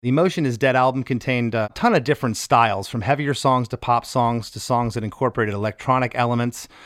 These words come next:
And, uh, Emotion Is Dead was considered, uh, one of the, uh, emo albums of the time, but y-, you guys are anything but that to me. You, you guys are really, really have,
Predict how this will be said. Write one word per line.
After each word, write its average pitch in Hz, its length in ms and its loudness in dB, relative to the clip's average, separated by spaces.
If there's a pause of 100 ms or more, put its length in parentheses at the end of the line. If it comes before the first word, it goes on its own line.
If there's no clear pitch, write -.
(340)
And, 117 340 -2
uh, 110 300 0
Emotion 131 340 0
Is 117 80 0
Dead 139 200 2
was 131 100 -2
considered, 123 440 -2
uh, 110 160 -2
one 131 340 0
of 127 320 -2
the, 123 360 0 (380)
uh, 101 240 -8 (280)
emo 170 580 4
albums 127 380 4
of 110 120 -2
the 120 80 -2
time, 120 380 2
but 113 200 -2
y-, 123 80 -16
you 139 480 -6
guys 147 300 4
are 120 160 -2
anything 135 540 0
but 104 280 -2
that 117 280 2
to 120 120 -2
me. 101 460 -4
You, 113 140 -8
you 123 180 -4
guys 120 300 2
are 110 80 -4
really, 120 380 0
really 127 340 -2
have, 120 360 0